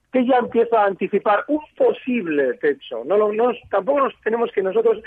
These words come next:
adelantar a lo que vaya a suceder, pero sí interpretar que, lógicamente, ese nerviosismo suele suponer un reparto de títulos por parte de las manos fuertes a quienes ya, habiéndose perdido la subida, dicen, "Bueno, ahora sí,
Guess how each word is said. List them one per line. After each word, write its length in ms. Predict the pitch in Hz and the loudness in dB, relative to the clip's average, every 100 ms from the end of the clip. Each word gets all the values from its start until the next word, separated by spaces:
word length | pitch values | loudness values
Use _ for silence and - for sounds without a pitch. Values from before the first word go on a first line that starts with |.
| - - - | -16 -12 0
adelantar 840 | 185 185 180 170 165 156 220 220 190 | 2 4 4 2 0 0 2 2 0
a 80 | 170 | 0
lo 100 | 160 | 2
que 120 | 160 | 2
vaya 220 | 190 190 | 4 2
a 40 | |
suceder, 420 | 160 156 165 185 - - - - | 0 -2 0 0 -2 -10 -10 -2
pero 200 | 214 202 | 0 2
sí 100 | 302 | 0
interpretar 840 | 294 226 156 - 160 156 196 160 - - _ - | 0 0 -2 -2 -2 0 2 0 -4 -14 _ -2
que, 240 | 220 233 - | 2 2 2
lógicamente, 760 | 208 220 214 214 214 196 - _ | 0 0 0 2 2 0 -2 _
ese 220 | 226 - 233 | -2 2 2
nerviosismo 720 | 202 185 180 226 202 190 190 - - - | 2 2 0 -2 -2 -2 -2 -10 -20 -2
suele 220 | 269 269 | 2 2
suponer 400 | 262 226 220 226 | 0 0 2 4
un 200 | 233 233 | 2 0
reparto 540 | 190 185 247 262 233 196 | 0 0 0 0 2 2
de 80 | 165 | 2
títulos 540 | 220 - 170 156 143 | -4 -8 -2 0 0
por 180 | - 151 | -2 -2
parte 240 | 233 233 190 | -2 0 2
de 100 | 170 | 4
las 160 | 165 | 2
manos 240 | 247 220 - | 2 2 2
fuertes 320 | 220 208 208 - - - | -2 0 -2 -4 -10 -4
a 80 | 202 | -2
quienes 360 | 233 226 196 | 2 2 2
ya, 240 | 302 277 - - 190 | 2 0 -2 -4 -2
habiéndose 440 | 170 285 262 240 | 0 0 0 0
perdido 300 | 202 262 254 | 0 2 4
la 140 | 269 | 2
subida, 320 | 269 254 247 226 | 2 2 4 4
dicen, 260 | 196 196 | 2 0
"Bueno, 240 | 240 214 - - - - | 2 0 -2 -10 -6 2
ahora 400 | 254 285 311 - | 4 6 2 -2
sí, 160 | 202 | -4